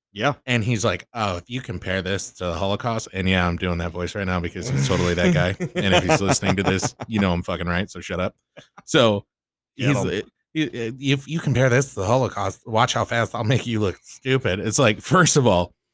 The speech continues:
Speaker 2: you couldn't on your best day with me on my worst. And number next, uh, for you to imply that Nazi Germany was the only place that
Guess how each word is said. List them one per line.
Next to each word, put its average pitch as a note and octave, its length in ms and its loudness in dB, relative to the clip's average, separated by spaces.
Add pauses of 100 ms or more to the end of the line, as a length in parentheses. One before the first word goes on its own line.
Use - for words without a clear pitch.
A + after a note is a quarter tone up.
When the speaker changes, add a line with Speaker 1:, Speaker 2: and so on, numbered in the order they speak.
(280)
Speaker 2:
you B2+ 220 0
couldn't A2+ 380 2 (440)
on C#3 240 4
your C3 180 6
best C3 300 4
day G2 160 2
with F2+ 180 0
me F#2+ 200 2
on F#2 140 0
my F2+ 160 0
worst. D#2 380 -8 (600)
And A#2 400 2
number C3+ 240 0
next, A#2+ 420 0 (720)
uh, F#2+ 320 -6 (800)
for C#3 180 -4
you C3 280 -2
to A#2 540 0 (220)
imply A#2+ 440 -4
that F#2+ 340 -6 (340)
Nazi G2+ 400 -4
Germany F2+ 560 -6
was F2 200 -12
the C#3 140 -2
only A#2 320 2
place G2+ 600 -6 (640)
that G#2 260 0